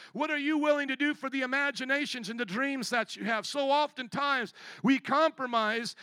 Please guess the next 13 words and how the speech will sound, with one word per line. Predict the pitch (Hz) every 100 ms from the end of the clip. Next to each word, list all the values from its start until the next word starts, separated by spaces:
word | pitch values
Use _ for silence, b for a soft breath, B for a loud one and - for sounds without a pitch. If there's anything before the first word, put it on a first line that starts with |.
| B
for | 240
the | 247
things | 202 294 285 226
that | 247
are | 240
temporary | - 311 320 254 233
instead | 226 - 247
of | 233
the |
things | 220 262 254
that | 233 240
are | 220
eternal. | 214 254 277 269 208